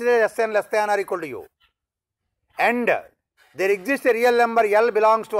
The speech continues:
R, such that S N greater than or equal to L. Then the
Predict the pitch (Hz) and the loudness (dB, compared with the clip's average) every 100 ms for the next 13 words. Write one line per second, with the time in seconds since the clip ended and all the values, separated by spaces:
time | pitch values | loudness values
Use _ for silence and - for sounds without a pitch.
0 | 156 95 - _ _ - 196 - 202 170 | 0 -2 -12 _ _ -4 -4 -2 -2 -2
1 | - _ - 160 180 240 240 202 208 214 | -4 _ -6 -4 0 -2 0 2 2 2
2 | 220 214 208 - 196 170 139 87 - _ | 2 2 0 -2 -4 -4 -6 -8 -16 _
3 | _ _ _ _ _ _ _ _ _ _ | _ _ _ _ _ _ _ _ _ _
4 | _ _ _ _ 113 185 247 | _ _ _ _ -4 -2 2